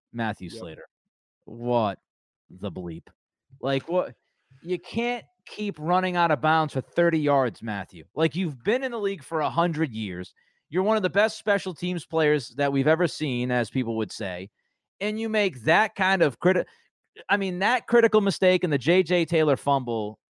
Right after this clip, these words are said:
Speaker 1: th-, th-, just game changing, uh, just inexcusable. Uh, the Boston Sports Journal dot com member question of the day,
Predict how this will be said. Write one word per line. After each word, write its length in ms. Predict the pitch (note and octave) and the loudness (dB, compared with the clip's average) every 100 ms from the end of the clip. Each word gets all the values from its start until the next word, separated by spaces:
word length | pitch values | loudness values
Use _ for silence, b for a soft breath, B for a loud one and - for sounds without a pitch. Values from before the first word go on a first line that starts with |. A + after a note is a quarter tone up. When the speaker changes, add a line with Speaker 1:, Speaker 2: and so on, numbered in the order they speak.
| _ _ - | _ _ -18
Speaker 1:
th-, 120 | - - | -18 -18
th-, 120 | B B _ | B B _
just 340 | G3+ G#3+ - | -8 -8 -6
game 260 | C3 G3+ B3+ | 0 0 0
changing, 400 | - A#2 E2+ - _ - | -2 -2 -4 -16 _ -8
uh, 100 | D3+ | -6
just 400 | D3+ G#3 - _ - _ - - - | 0 0 0 _ -20 _ -20 -10 -2
inexcusable. 720 | A3 - - C#3 A2 D#2+ - _ _ _ | -2 -2 -6 -4 -4 -8 -20 _ _ _
Uh, 200 | - E3 | -2 -2
the 160 | D#3 D#3 | 2 2
Boston 340 | D#3+ F#3 F3+ | 4 4 2
Sports 340 | E3+ E3+ D#3+ - | -4 2 2 4
Journal 200 | E3 D3+ | 0 2
dot 280 | C#3+ C#3 - | 2 0 0
com 220 | C#3 C#3 | -2 -2
member 220 | C#3 C3 | -4 -4
question 340 | - C#3 - | -2 -2 -2
of 80 | C3 | -8
the 60 | A#2 | -2
day, 340 | D3 D#3 D3 | 2 4 2